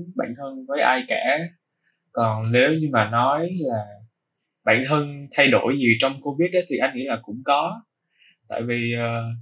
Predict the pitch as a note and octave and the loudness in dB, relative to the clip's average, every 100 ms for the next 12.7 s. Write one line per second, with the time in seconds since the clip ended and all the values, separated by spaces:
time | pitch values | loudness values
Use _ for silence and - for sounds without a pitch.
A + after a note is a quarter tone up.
0 | - - C#3+ C#3+ B2 G#2+ C3 D#3 E3+ A2+ | -14 -2 0 2 0 2 2 2 2 0
1 | - A#2+ C3+ E3 D#3+ A2+ A2+ - _ - | 0 2 2 2 0 -2 -6 -12 _ 2
2 | D#3 A#2+ A2+ C#3 C3+ C3 B2+ A2 G#2 - | 4 4 4 0 -4 -2 0 -2 -4 -6
3 | D#3 G#2+ G#2+ A2 G#2 A#2 A#2 C#3+ D3 B2+ | -2 -2 -4 -10 -6 -6 -2 -2 -2 -8
4 | C3 C#3 - _ _ _ _ _ - A2+ | -12 -20 -20 _ _ _ _ _ 2 4
5 | G#2+ G#2 G#2 G#2+ _ _ _ _ - A2+ | 4 2 -4 -8 _ _ _ _ 2 4
6 | B2 C#3 E3+ D#3 C3 - A#2+ G#2+ A#2+ B2+ | 6 4 4 2 0 0 -2 0 0 0
7 | B2+ C3+ C3 D#3+ B2+ A2 G#2+ G#2 G2+ G#2 | -2 0 0 2 0 0 0 -2 -4 -10
8 | _ _ _ _ _ _ - E3 E3 A#2+ | _ _ _ _ _ _ 4 6 6 6
9 | G2+ A2+ A2+ G#2 G2+ G2+ _ _ _ _ | 2 2 -2 -4 -6 -10 _ _ _ _
10 | _ _ _ _ _ _ _ B2+ B2+ G#2+ | _ _ _ _ _ _ _ -2 2 2
11 | B2 C#3 A2+ G#2+ G#2+ A2 A2+ G#2+ G#2+ G#2+ | 4 4 4 2 -2 -4 -4 -4 -6 -6
12 | B2+ C3+ A2 A#2 C#3 C3 | -2 0 0 -2 -6 -10